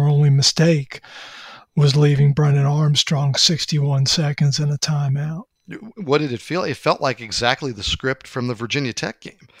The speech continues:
Speaker 1: Yeah.
Speaker 2: Right? They, they hung around, they took advantage of mistakes, they, they did everything right, but they couldn't,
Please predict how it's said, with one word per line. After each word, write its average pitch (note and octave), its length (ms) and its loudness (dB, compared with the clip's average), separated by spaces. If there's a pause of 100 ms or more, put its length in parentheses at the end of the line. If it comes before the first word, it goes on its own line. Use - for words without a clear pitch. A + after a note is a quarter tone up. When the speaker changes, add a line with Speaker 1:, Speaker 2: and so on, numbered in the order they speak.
Speaker 1:
Yeah. C#3+ 220 -4 (140)
Speaker 2:
Right? D#3+ 260 2
They, C3+ 160 -2
they A#2+ 160 -6
hung D#3+ 260 -2
around, D#3 380 0
they B2 100 -2
took - 220 -6
advantage C#3 440 0
of D3+ 80 0
mistakes, C#3 560 -2
they, G#2+ 240 -4 (380)
they G2+ 160 -8
did C3+ 180 0
everything D3+ 420 0
right, C3 380 0
but - 80 -14
they A#2 100 -8
couldn't, C#3 360 -4